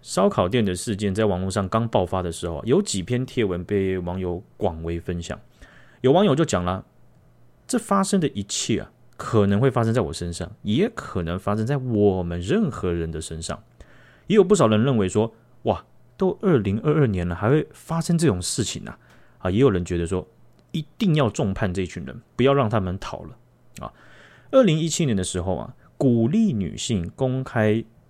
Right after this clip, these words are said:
受侵犯的过往啊，有一个运动叫 Me Too 运动嘛，然后在全球当时这个，我想大家都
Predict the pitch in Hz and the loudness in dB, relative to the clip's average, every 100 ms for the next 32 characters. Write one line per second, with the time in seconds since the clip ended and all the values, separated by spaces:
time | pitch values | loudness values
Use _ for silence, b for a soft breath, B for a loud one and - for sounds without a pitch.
0 | - - - - 165 92 - - 135 135 | -20 -14 -4 2 2 2 -2 -4 -4 -4
1 | 131 127 92 85 151 117 67 58 - - | 0 0 0 -2 0 0 0 -8 -14 -10
2 | 95 92 101 107 104 95 90 92 98 101 | -4 -2 0 -2 -2 0 -2 0 0 -2
3 | - 107 76 90 78 78 52 - 87 95 | -4 -6 -4 -8 -8 -8 -8 -8 -6 -4
4 | - 92 90 87 85 117 - 101 101 - | -4 -6 -6 -6 -6 -8 -6 -4 -4 -6
5 | 85 90 87 87 82 76 87 87 87 87 | -8 -6 -4 -2 -4 -4 -6 -6 -4 -2
6 | 87 90 85 | -2 -4 -4